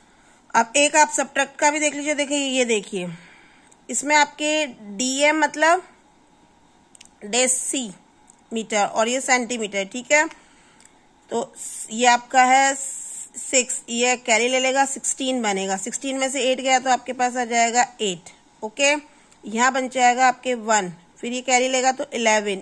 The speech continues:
और ये फ़ोर बन जाएगा आपका थ्री। इलेवन में से फ़ाइव गया तो सिक्स, थ्री में से वन गया टू, ठीक है। ट्वेंटी सिक्स डीएम और आपका एट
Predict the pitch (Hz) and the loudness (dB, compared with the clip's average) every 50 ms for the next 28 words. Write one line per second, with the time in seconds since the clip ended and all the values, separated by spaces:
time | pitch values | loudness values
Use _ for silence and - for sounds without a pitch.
0 | - - 220 214 226 233 - - 247 247 247 254 247 247 240 247 240 233 240 240 | -8 -8 -6 -6 -6 -6 -4 -2 -2 -2 0 -2 -2 0 2 2 2 2 2 0
1 | 240 240 - 247 226 - 233 247 233 - - 220 220 220 226 240 247 254 247 240 | 0 -2 -4 -8 -6 -6 -6 -8 -6 -4 -2 0 0 0 0 -2 -4 -4 -4 -4
2 | 269 254 247 240 254 233 240 233 226 254 247 240 240 254 247 247 - - - - | -6 -6 -4 -2 0 0 0 -2 -2 0 0 0 0 -2 -6 -6 -6 -8 -8 -6
3 | - 247 208 - - - - _ - - - - _ _ - - 220 247 254 262 | -4 -6 -6 -6 -10 -18 -20 _ -20 -20 -20 -20 _ _ -8 -2 0 0 2 2
4 | 262 240 269 262 247 247 240 233 226 233 226 226 220 - - 220 202 180 180 - | 0 0 -2 -2 -2 -2 -2 -2 0 2 2 0 0 -2 -8 -8 -8 -8 -10 -14
5 | _ _ _ _ _ _ _ _ _ _ _ _ _ _ _ - 233 233 277 269 | _ _ _ _ _ _ _ _ _ _ _ _ _ _ _ -6 -4 -2 -2 -2
6 | 277 - 247 233 240 233 262 254 - - 277 269 - - 220 202 190 226 226 233 | -2 -2 -4 -2 -2 -2 -4 -4 -4 -4 -6 -6 -6 -8 -10 -10 -8 -6 -2 0
7 | 233 247 262 285 - - - 240 233 226 226 226 - 240 240 233 - - 220 226 | 2 2 2 0 -2 -2 0 2 4 4 4 2 0 -2 -2 -2 -4 -6 -4 -2
8 | 233 262 285 - | -2 -2 -4 -8